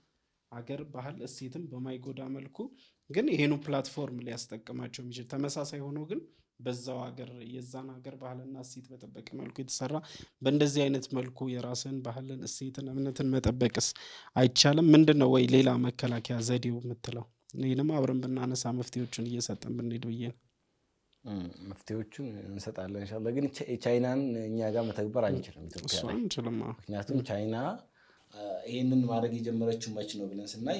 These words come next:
Speaker 1: እም።
Speaker 2: አቅም እንዳላት ባወቀች ጊዜ ነው አይደለ? የኢኮኖሚ አቅም፣
Speaker 1: እም።
Speaker 2: ኢንፍሉዌንስ አቅም፣
Speaker 1: እም።
Speaker 2: ዩ ኤን ላይ እሷም እንትን ቦታ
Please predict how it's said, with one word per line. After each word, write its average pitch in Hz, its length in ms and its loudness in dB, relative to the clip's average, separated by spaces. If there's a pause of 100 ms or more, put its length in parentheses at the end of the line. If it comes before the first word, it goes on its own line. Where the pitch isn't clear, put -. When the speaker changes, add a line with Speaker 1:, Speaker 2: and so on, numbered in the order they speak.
(140)
Speaker 1:
እም። 135 180 4 (500)
Speaker 2:
አቅም 120 280 0
እንዳላት 110 400 2
ባወቀች 98 420 -2
ጊዜ 98 200 -6
ነው 82 140 -8
አይደለ? 98 260 -12 (340)
የኢኮኖሚ 104 500 -6
አቅም፣ 107 440 -4
Speaker 1:
እም። 135 200 -4
Speaker 2:
ኢንፍሉዌንስ 107 560 -4
አቅም፣ 107 340 -6
Speaker 1:
እም። 127 120 4 (420)
Speaker 2:
ዩ - 140 -14
ኤን 107 220 -8
ላይ 117 180 0
እሷም 110 300 -2 (540)
እንትን 95 280 -10
ቦታ 101 200 -6